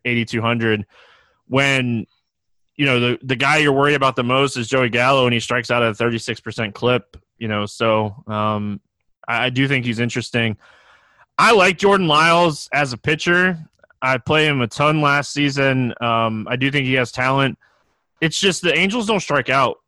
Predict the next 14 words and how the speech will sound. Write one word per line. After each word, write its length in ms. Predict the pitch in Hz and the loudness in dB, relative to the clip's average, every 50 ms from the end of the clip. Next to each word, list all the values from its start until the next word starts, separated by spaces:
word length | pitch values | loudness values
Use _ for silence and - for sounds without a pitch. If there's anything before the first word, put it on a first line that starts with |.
| _ _ _ _ _ _ _ | _ _ _ _ _ _ _
Like, 360 | 123 135 135 131 127 120 101 | -2 0 0 0 0 -2 -2
Ohtani's 540 | - 143 147 - 151 170 180 190 196 180 - | 0 0 0 2 2 2 2 4 2 0 0
back. 360 | - 147 143 147 147 143 - | 0 0 2 2 2 0 -2
He 160 | - - 147 143 | -2 -2 0 0
hit 80 | 151 | 0
a 60 | 147 | 0
home 220 | 135 143 143 135 131 | 0 0 -2 -2 0
run 360 | 131 131 131 135 135 131 131 | 0 0 0 0 0 -2 -4
on 640 | - - 123 123 123 123 120 120 117 113 113 113 - - | -4 -4 -2 0 0 2 0 0 -2 -2 -4 -6 -10 -10
Thursday 440 | - - 135 139 139 131 117 131 123 | -8 -4 -2 -2 -2 0 0 -2 0
in 60 | 123 | 0
the 80 | 123 120 | 0 0
afternoon. 720 | 123 123 - - 117 113 120 120 120 120 120 120 113 - _ _ | 0 -2 -2 -2 -2 0 2 2 2 2 2 0 -2 -4 _ _
Like, 400 | 113 120 117 113 113 104 - _ | -2 0 0 0 0 -2 -6 _